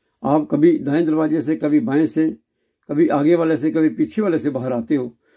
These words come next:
परंतु डिक्की से कभी नहीं आते। डिक्की से वही बाहर आते हैं जो शैतान होते हैं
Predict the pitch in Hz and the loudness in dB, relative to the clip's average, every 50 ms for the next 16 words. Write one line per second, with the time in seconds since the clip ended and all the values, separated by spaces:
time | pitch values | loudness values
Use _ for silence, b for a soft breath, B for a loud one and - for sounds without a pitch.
0 | _ _ - 170 156 143 - 185 151 139 143 - - 240 226 233 233 - 160 143 | _ _ -4 -2 -2 2 2 0 2 2 -2 0 2 0 2 2 2 2 2 2
1 | 147 143 131 131 123 120 113 113 117 117 117 _ _ _ _ _ _ - 147 175 | 2 2 2 0 -2 -4 -4 -4 -6 -8 -8 _ _ _ _ _ _ 0 0 2
2 | 180 196 226 185 208 180 160 170 220 233 190 202 196 185 170 151 - 180 180 180 | 2 2 2 2 2 2 4 4 4 4 4 2 2 2 2 0 2 4 6 6
3 | 175 - - _ _ _ _ _ _ _ - 208 170 110 156 160 113 147 143 151 | 4 2 -2 _ _ _ _ _ _ _ -8 -8 -4 -2 -2 -2 -2 0 0 0
4 | 143 131 120 117 147 143 131 143 139 | 0 -2 -2 -2 -2 0 0 0 -2